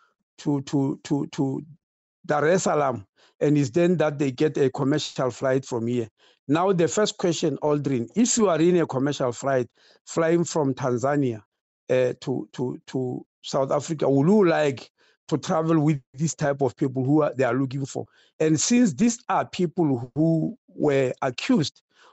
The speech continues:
of very serious crimes, would you like to put them in a commercial flight, not knowing what is likely to happen? And if that happens, wouldn't we be blamed for being careless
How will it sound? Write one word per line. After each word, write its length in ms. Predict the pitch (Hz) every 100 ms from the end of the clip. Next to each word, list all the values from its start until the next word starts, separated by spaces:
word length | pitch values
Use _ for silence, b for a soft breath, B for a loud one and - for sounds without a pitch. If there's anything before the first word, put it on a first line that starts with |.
| b
of 120 | 160 139
very 280 | 170 208
serious 480 | 208 - 180 170 170
crimes, 480 | - 185 151 139 123
would 160 | 139 143
you 180 | 185
like 280 | 175 185 196
to 80 | 180
put 260 | - 202 180
them 220 | 160 160
in 100 | 190
a 80 | 165
commercial 480 | 147 139 151 151
flight, 320 | 127 151 151 151 _ B B -
not 260 | 165 208
knowing 300 | 190 185 190
what 180 | 175 185
is 160 | 175 151
likely 320 | 160 151 160
to 100 | 156
happen? 420 | 123 147 147 135 110 _ _
And 180 | 147 147
if 200 | 180 214
that 180 | 151 220
happens, 480 | 170 175 180 165 135
wouldn't 300 | 131 190 208
we 100 | 175
be 180 | 147 175
blamed 420 | 131 156 170 139
for 160 | - 131
being 260 | 147 170
careless 640 | 151 - - 156 147 113